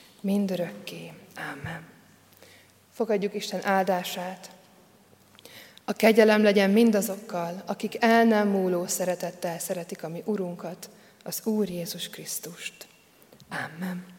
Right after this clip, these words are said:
Foglaljunk helyet. <clears throat> A hirdetéseket a kijáratoknál a hirdetőlapon megtalálhatjuk, illetve a honlapunkon is.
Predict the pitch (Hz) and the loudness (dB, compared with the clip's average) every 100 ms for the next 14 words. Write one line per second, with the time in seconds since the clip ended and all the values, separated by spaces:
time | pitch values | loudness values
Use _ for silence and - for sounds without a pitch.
0 | - _ - _ - - - - - 202 | -20 _ -20 _ -20 -20 -20 -8 -2 0
1 | 175 170 165 180 180 185 - - - - | 0 -2 -4 -6 -6 -10 -16 -14 -14 -12
2 | - 233 190 - - - - - - - | 0 0 0 -6 -18 -20 -20 -20 -20 -20
3 | - - - - 190 269 240 226 220 214 | -20 -20 -20 -12 2 4 6 6 4 4
4 | 220 214 202 196 - - - - - - | 2 2 0 0 -8 -12 -18 -20 -20 -20
5 | - 190 180 180 233 196 190 202 196 185 | -6 -2 -2 4 6 8 6 2 0 0
6 | 170 220 202 214 190 180 180 160 196 190 | 2 2 4 2 0 -2 -4 -4 -4 -2
7 | 202 185 190 185 190 196 185 175 175 170 | 0 2 0 -4 -6 -4 -4 -4 -6 -6
8 | 170 - - - - - 214 220 202 214 | -8 -16 -20 -20 -12 -4 2 4 4 2
9 | 196 190 190 202 196 - | -2 0 2 2 0 -4